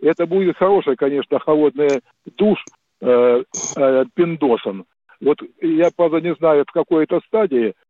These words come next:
пару слов скажите, вот. И второе, значит, у меня есть, значит, подписи собираем, если нужно, я пришлю их, порядка тысячи уже две есть, за,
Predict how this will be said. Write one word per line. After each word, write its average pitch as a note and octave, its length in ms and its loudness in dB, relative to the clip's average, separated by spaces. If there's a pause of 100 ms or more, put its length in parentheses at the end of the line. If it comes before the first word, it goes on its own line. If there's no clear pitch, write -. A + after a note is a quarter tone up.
пару C#3+ 260 2
слов C#3 320 -2
скажите, A#2+ 540 -2
вот. A2+ 280 0 (520)
И D#3+ 140 -2
второе, F3+ 400 2
значит, D3 240 0
у D#3+ 40 -2
меня F3 200 0
есть, F3+ 240 2 (320)
значит, D3+ 420 0
подписи C3+ 480 -2
собираем, B2 500 0 (280)
если D3+ 300 -2
нужно, B2+ 440 0
я C#3 140 2
пришлю F3 420 -2
их, A2 160 -2 (140)
порядка D3 360 0
тысячи C#3+ 400 -8
уже C3+ 240 0
две C#3 220 -2
есть, D#3+ 220 -2 (300)
за, C3 280 0